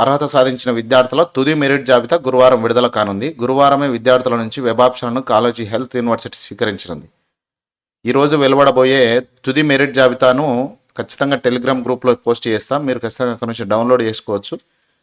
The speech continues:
మీకు దీనికి సంబంధించి ఏమన్నా ఇన్ఫర్మేషన్ కావాలంటే కూడా ఖచ్చితంగా కామెంట్ రూపంలో అడగండి, దానికి కూడా వివరణ ఇచ్చే ప్రయత్నం చేస్తాం. కౌన్సిలింగ్ కోసం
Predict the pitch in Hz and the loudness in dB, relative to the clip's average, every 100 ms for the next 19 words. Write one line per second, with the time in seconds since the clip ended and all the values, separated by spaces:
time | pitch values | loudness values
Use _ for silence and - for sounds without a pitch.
0 | _ 240 - 139 139 143 147 160 151 143 | _ -6 -2 -2 -2 0 0 0 0 0
1 | 147 127 135 131 113 123 - _ _ _ | 0 2 2 0 0 -4 -10 _ _ _
2 | - 120 131 139 143 143 127 123 131 123 | -8 -4 0 2 0 -2 0 2 2 0
3 | 120 131 131 - 120 117 117 127 123 - | -2 -4 -6 -8 -6 -2 0 0 -4 -4
4 | 107 107 107 127 135 120 117 120 107 110 | -2 -4 -4 -6 -4 -4 -4 -4 -2 -4
5 | 110 104 95 104 95 85 98 110 104 - | -4 -8 -12 -8 -8 -8 -10 -12 -12 -16
6 | _ _ _ _ _ _ _ _ _ _ | _ _ _ _ _ _ _ _ _ _
7 | _ _ _ _ _ _ _ _ _ _ | _ _ _ _ _ _ _ _ _ _
8 | - 123 143 180 170 160 170 | -2 0 0 -2 2 2 4